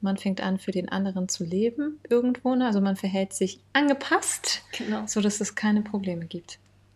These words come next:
Speaker 1: ne? Bloß nicht den anderen verärgern, dass es zu keinen Konflikten gibt. Ich glaub, das ist auch irgendwo ein Selbstschutz. Weil
Speaker 2: Genau.
Speaker 1: jedes Mal, wenn's einen Konflikt gibt, bin ich am Ende der Schuldige.
Speaker 2: Mhm.
Speaker 1: Ne, und irgendwo schützt man sich ja selber, indem man sich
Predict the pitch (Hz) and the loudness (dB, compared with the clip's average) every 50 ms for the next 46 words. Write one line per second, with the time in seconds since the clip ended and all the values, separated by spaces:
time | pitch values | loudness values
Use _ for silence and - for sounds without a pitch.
0 | _ _ _ - 214 220 226 240 233 - _ _ - 214 214 226 240 247 240 - | _ _ _ -2 0 0 0 -2 -4 -8 _ _ -2 2 4 6 6 6 4 2
1 | 220 208 208 - 202 202 - 202 202 202 202 196 196 196 190 - - 202 - - | 0 0 0 -2 -4 -4 -4 -2 -2 -2 0 0 0 0 0 -2 -4 -6 -4 -2
2 | 214 214 226 233 226 233 226 226 226 226 226 233 - - - - - - - - | -2 -2 -2 -2 -2 -2 -2 0 0 0 -2 -4 -10 -16 -18 -20 -20 -20 -20 -20
3 | _ _ _ - 190 185 185 - - 196 - - 196 196 196 - 196 190 - - | _ _ _ -8 -6 -4 -2 -2 -4 -2 0 0 0 0 0 0 -2 -2 0 -2
4 | 220 226 233 220 220 214 - - - - 214 208 208 - 190 - - - 196 185 | -2 2 2 2 2 0 -2 -4 -2 -2 -2 -2 -2 -4 -6 -6 -6 -6 -8 -8
5 | - - - 196 208 233 233 - 196 185 175 165 - - 175 170 - - - - | -12 -8 -4 -2 0 0 0 0 -2 -2 -2 -4 -8 -12 -14 -12 -4 -2 0 0
6 | 247 254 254 - - - - _ _ _ - - - _ - 202 190 202 214 226 | 0 0 -2 -6 -12 -14 -16 _ _ _ -20 -20 -20 _ 2 6 8 8 10 8
7 | 214 214 214 202 196 190 185 185 185 - 190 185 - 170 - - 226 233 - - | 8 8 4 2 2 2 2 0 0 -2 -4 -4 -4 -4 -4 -4 -4 -4 -4 -4
8 | - 285 302 311 - - - - _ _ _ _ _ _ _ - - 185 196 185 | -2 -2 -2 -2 -4 -12 -12 -14 _ _ _ _ _ _ _ -6 -4 -4 -2 -2
9 | - 190 185 180 180 170 - 175 - - 202 214 233 247 269 285 254 - - - | -4 -4 -4 -4 -4 -4 -4 -4 -2 0 2 4 4 4 4 2 2 -2 -4 -2
10 | - 233 233 226 220 226 285 - - - - 220 220 214 202 190 196 190 - 190 | 0 2 2 4 4 4 4 2 0 0 2 4 6 6 6 4 4 2 2 2
11 | - - - - - - - 202 196 190 190 196 - - 196 190 175 190 185 208 | 2 2 0 -2 -2 0 2 4 4 6 4 4 4 4 4 4 6 6 6 6
12 | 220 220 226 226 190 196 190 - 214 208 202 202 202 190 196 190 190 - | 6 6 4 6 6 6 6 8 8 8 8 8 8 8 6 6 4 2